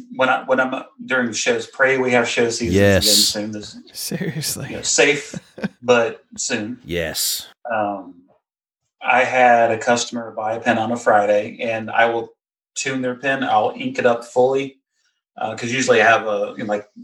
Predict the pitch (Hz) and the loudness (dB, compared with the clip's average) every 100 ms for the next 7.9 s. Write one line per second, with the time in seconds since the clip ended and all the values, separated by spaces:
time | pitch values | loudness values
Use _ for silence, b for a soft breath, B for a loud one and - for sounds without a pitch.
0 | 120 117 117 113 110 104 104 104 104 110 | -6 -6 -4 0 0 2 0 2 4 4
1 | - 117 117 117 113 117 117 123 117 117 | 2 2 2 0 -2 -4 -6 -8 -8 -6
2 | - - - 120 117 120 117 117 - 95 | -8 -8 -10 -10 -10 -8 -6 -6 -4 0
3 | 92 104 107 - _ _ _ _ _ _ | 0 0 -10 -16 _ _ _ _ _ _
4 | - - _ _ _ 117 117 - 139 123 | -20 -20 _ _ _ -8 -8 -6 -4 0
5 | 123 123 135 - 113 110 123 123 120 131 | 2 2 -2 -4 -4 2 4 4 6 6
6 | 131 - - 139 135 139 135 139 - 120 | 4 0 -2 4 6 6 2 -4 -2 0
7 | 123 117 117 123 127 131 139 - | 0 -2 -6 -2 0 4 2 2